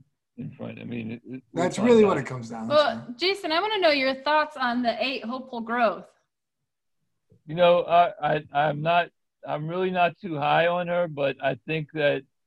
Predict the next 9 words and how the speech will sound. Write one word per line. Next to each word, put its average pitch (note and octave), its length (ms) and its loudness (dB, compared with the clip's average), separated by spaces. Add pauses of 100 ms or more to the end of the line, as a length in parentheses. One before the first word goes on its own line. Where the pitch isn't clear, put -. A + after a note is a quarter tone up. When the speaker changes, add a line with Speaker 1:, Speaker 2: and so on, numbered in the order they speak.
(400)
Speaker 1:
she D#3+ 260 -12
can D#3+ 220 -6
close D3+ 760 -2
and B2+ 340 -6
pick D3 200 -8
up C#3 160 -4
some B2+ 160 -10
pieces. C#3 580 -8
So, C3 400 -2